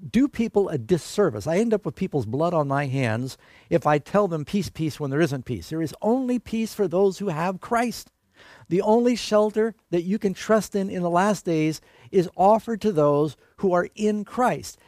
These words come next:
If you do not have that relationship, you do not have that shelter, it's gonna be very frightening.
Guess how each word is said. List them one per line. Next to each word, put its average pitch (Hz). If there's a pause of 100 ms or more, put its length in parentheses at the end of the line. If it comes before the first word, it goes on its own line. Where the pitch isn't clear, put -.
(140)
If 202
you 196
do 185
not 196
have 165
that 180
relationship, 190 (240)
you 170
do 180
not 233
have 175
that 165
shelter, 220 (240)
it's 240
gonna 226
be 214
very 220
frightening. 196